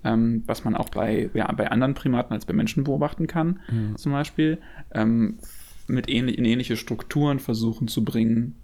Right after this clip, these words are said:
Speaker 1: wie Linguistik, also wie Gra-, Grammatik quasi,
Speaker 2: Ah.
Speaker 1: wie Kommunikation.
Speaker 2: Ach so, warte.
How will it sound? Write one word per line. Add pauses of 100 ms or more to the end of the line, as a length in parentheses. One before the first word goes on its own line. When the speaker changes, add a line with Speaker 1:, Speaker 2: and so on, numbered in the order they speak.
(120)
Speaker 1:
wie (500)
Linguistik,
also
wie
Gra-,
Grammatik
quasi,
Speaker 2:
Ah.
Speaker 1:
wie
Kommunikation. (140)
Speaker 2:
Ach
so,
warte.